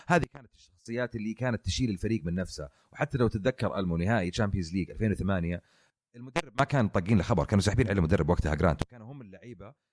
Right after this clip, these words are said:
اللي يقودون الفريق ويشجعون الفريق. حاليًا ما عندك ولا شخصية قيادية موجودة عندك بالفريق. الكابتن كاهل صار له شهور ما لعب، أسبليكويتا لاعب كويس بس ما عنده، نقدر نقول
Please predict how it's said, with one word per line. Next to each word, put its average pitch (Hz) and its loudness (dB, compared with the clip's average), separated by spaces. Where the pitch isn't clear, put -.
اللي 139 -14
يقودون 135 -8
الفريق 120 -16
ويشجعون 92 -20
الفريق. 73 -20
حاليًا 165 -14
ما 139 -8
عندك 143 -12
ولا 147 6
شخصية - -20
قيادية 85 -20
موجودة 80 -20
عندك 78 -20
بالفريق. 80 -20
الكابتن - -12
كاهل 92 -20
صار 87 -20
له 85 -20
شهور 107 -14
ما 87 -16
لعب، 85 -20
أسبليكويتا - -4
لاعب 113 -20
كويس 123 -14
بس - -20
ما 127 -8
عنده، 110 -14
نقدر 101 -10
نقول 110 -8